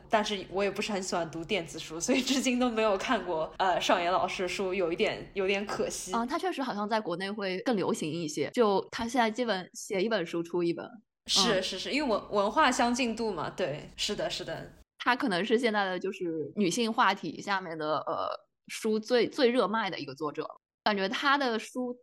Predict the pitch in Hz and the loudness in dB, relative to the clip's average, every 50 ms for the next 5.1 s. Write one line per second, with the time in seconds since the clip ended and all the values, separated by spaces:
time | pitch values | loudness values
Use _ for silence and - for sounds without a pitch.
0 | _ _ - - - 208 233 262 269 247 254 247 240 226 226 240 262 247 233 214 | _ _ -12 -4 -2 0 0 2 2 0 2 0 -2 -2 0 -2 -2 0 -2 -2
1 | 220 - - 156 175 247 240 233 226 220 190 180 185 170 180 - 269 262 269 294 | -4 -2 -2 -2 0 0 -2 -2 -2 -2 0 2 2 2 4 4 4 4 6 4
2 | 311 262 - - 226 240 247 220 254 262 262 - 247 - - 196 - - - - | 2 0 -2 -2 -4 -4 0 0 0 0 0 0 -2 -2 -2 -4 -10 -12 -10 -4
3 | - - - 302 302 226 - - 254 220 - - - - - 254 233 233 262 262 | -2 0 0 2 0 0 2 2 0 2 0 0 -4 0 2 4 4 6 4 4
4 | 233 - 190 151 127 123 - - 247 233 - 196 208 208 214 240 220 180 185 190 | 2 0 0 -2 -2 -2 0 0 2 4 6 6 6 6 4 2 2 0 0 -2
5 | 180 | -2